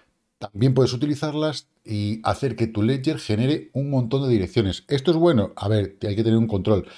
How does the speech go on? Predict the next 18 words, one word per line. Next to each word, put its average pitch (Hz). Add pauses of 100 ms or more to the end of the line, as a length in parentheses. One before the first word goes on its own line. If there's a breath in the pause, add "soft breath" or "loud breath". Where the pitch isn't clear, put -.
(300 loud breath)
Pero 113
dentro 160
de 165
cada 160
uno 151
de 101
los 95
tipos 147
de 147
carteras 143
puedes 131
tener 123
incluso 110
hasta -
veinte 117
direcciones, 90 (600 loud breath)
¿vale? 101
Sin, 117